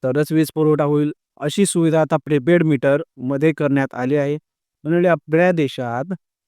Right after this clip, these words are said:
मोठ्या प्रमाणात वीज चोरी होते, बऱ्याच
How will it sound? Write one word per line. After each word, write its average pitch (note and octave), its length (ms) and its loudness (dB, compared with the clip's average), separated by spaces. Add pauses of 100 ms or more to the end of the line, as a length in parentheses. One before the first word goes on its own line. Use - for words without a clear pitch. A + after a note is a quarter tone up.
मोठ्या E3 600 0
प्रमाणात D3+ 600 0
वीज E3 360 0
चोरी F3+ 240 4
होते, D3 340 0 (280)
बऱ्याच C#3+ 560 0